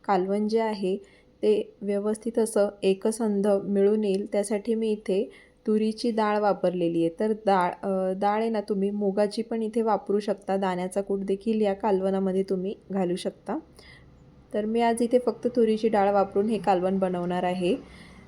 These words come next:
तर सर्वात आधी ज्या काही भाज्या आपल्या आहेत त्याचे असे जाडे मोठे तुकडे करून घ्यायचे, कारण ह्या सर्व भाज्या मी कुकरमध्ये शिजवून घेणार आहे,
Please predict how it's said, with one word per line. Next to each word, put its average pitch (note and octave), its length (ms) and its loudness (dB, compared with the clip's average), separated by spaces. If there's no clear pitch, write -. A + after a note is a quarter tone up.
तर G#3+ 240 2
सर्वात A3+ 480 2
आधी A#3 400 2
ज्या G#3+ 180 4
काही A#3+ 240 2
भाज्या A3+ 400 2
आपल्या A3+ 340 0
आहेत A3 280 4
त्याचे G#3+ 320 4
असे A3 300 0
जाडे G3 400 2
मोठे A3+ 280 0
तुकडे A3 380 0
करून G#3+ 340 -2
घ्यायचे, G3 400 0
कारण G3+ 380 -2
ह्या A3+ 180 -2
सर्व A3+ 400 0
भाज्या A3+ 320 2
मी A3 140 -2
कुकरमध्ये G3+ 720 2
शिजवून G#3+ 500 0
घेणार G#3+ 340 -2
आहे, F#3 300 -4